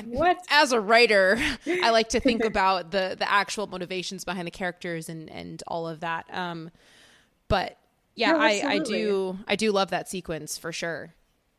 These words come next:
Speaker 1: Yeah, yeah. I mean, you know, I, I really get the sense that he has put all of these layers of, um, you know, imposed all of this discipline into his household as this w-,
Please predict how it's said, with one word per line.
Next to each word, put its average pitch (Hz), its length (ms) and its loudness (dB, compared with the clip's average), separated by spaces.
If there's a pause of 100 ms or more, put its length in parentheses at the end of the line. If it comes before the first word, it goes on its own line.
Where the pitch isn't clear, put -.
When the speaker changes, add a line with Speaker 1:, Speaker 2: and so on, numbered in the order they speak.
(160)
Speaker 1:
Yeah, 240 340 2
yeah. 196 400 2
I 214 60 0
mean, 220 300 0 (300)
you 226 120 -4
know, 208 120 -2 (320)
I, 233 180 -2
I 220 120 2
really 254 280 4
get 226 160 -2
the 214 80 -6
sense 269 360 -2
that 175 280 -4
he 220 420 -6
has 185 540 -4 (800)
put 254 320 8
all 226 180 8
of 220 80 4
these 208 200 2
layers 196 600 4
of, 185 520 2 (240)
um, 170 600 0 (560)
you 220 140 6
know, - 60 0
imposed 233 560 6
all 214 220 6
of 196 100 0
this 190 220 0
discipline 180 920 0 (420)
into 208 460 2
his 185 220 2
household 185 880 4
as 196 260 0
this 190 220 -2
w-, 196 200 -10